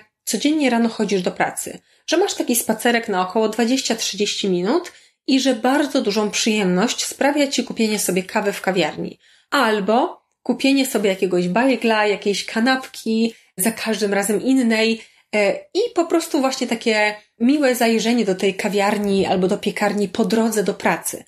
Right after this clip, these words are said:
To cię dobrze nastraja na cały dzień. Jeśli tak jest, to ty nie musisz rezygnować z tej części swojego życia, ale możesz zorganizować to nieco inaczej. Na przykład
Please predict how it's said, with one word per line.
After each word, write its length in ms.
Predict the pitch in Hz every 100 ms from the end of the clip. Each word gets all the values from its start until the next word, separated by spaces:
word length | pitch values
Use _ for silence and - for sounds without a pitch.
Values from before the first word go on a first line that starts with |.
| _ _ _
To 120 | - 262
cię 160 | -
dobrze 400 | 185 285 330 294
nastraja 760 | 226 180 - - 226 220 214 208 _ -
na 200 | 226 269
cały 360 | 269 202 175 180
dzień. 360 | - - - _ _ _
Jeśli 300 | 226 339 - -
tak 160 | 370
jest, 460 | - - - - - - _ -
to 120 | 247
ty 120 | 269
nie 120 | 262
musisz 640 | 302 494 - 226 - - -
rezygnować 720 | 220 240 220 226 233 240 240 -
z 120 | -
tej 200 | 240 240
części 760 | - 196 190 - 202 196 190 -
swojego 440 | - 208 202 196
życia, 460 | 220 196 - - - _ _ _
ale 220 | - 381 381
możesz 560 | 233 190 202 339 - - _ -
zorganizować 720 | - 381 330 294 262 247 262
to 120 | -
nieco 260 | 202 202 226
inaczej. 580 | 233 214 185 - 80 - _ _
Na 160 | 269 339
przykład 800 | 339 - 269 269 247 247 -